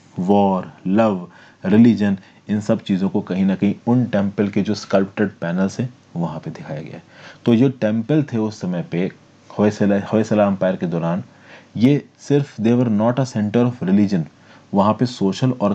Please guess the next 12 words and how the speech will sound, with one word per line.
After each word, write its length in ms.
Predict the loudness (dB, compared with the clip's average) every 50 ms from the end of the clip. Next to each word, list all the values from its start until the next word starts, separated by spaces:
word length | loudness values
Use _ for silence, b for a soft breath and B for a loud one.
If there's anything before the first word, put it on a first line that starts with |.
| 0 -2
cultural 380 | 0 0 0 -2 0 0 0
life 280 | 0 0 -2 -4 -6 -4 0
भी 100 | 2 2
होती 360 | 2 0 -2 -6 -6 -6 -6 -4
थी, 140 | -2 -2
that 160 | -2 -2 -4 -6
was 120 | -4 -4
also 360 | -2 -2 -4 -2 0 0 0
a 20 | 0 0 -2
hub 120 | 0 0
of 140 | 0 -2 -2
social 420 | -4 -8 -8 -8 -6 -4 -2 -2